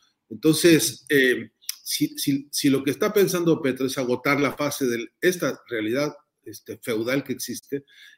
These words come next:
y pretende que pueda hacerse una revolución burguesa en el país, pues me parece que se va a encontrar con un pueblo que le va a acelerar los pasos históricos, ¿no?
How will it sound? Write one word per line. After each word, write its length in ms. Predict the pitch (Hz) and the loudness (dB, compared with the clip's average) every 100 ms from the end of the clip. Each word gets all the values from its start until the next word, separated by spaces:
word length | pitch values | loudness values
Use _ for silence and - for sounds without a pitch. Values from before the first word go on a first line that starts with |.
| - | -6
y 140 | 131 | -4
pretende 500 | 131 135 - 170 165 | -2 -2 2 4 4
que 120 | 127 | 4
pueda 260 | 131 156 151 | 2 2 2
hacerse 340 | 135 147 135 | 0 -2 0
una 140 | 143 127 | 0 0
revolución 800 | 113 110 107 135 123 123 107 101 - | 0 -2 -2 -2 -2 -2 -4 -10 -10
burguesa 680 | 117 107 110 170 170 117 98 | -6 -4 0 -2 -2 -8 -8
en 160 | 110 | -8
el 140 | 110 104 | -8 -8
país, 440 | 107 113 170 - - - - _ - | -2 0 0 -2 -18 -20 -20 _ 0
pues 540 | 147 139 135 - _ - | 4 4 2 -6 _ -2
me 200 | 156 147 | 0 2
parece 340 | 139 170 180 | 2 4 4
que 80 | 160 | 2
se 120 | 160 | 0
va 60 | 147 | 0
a 20 | |
encontrar 360 | 156 147 156 156 | 2 2 0 2
con 140 | 151 | 2
un 100 | 143 | 2
pueblo 320 | 139 131 151 | 2 2 2
que 120 | 151 | 2
le 100 | 123 | 0
va 140 | 117 131 | 0 -2
a 40 | |
acelerar 480 | 127 120 107 113 113 | -4 -4 -2 -2 -4
los 120 | 113 | -8
pasos 360 | - 120 - - | -8 -8 -8 -14
históricos, 520 | 98 110 95 90 98 | -12 -10 -10 -12 -14
¿no? 160 | 127 | -14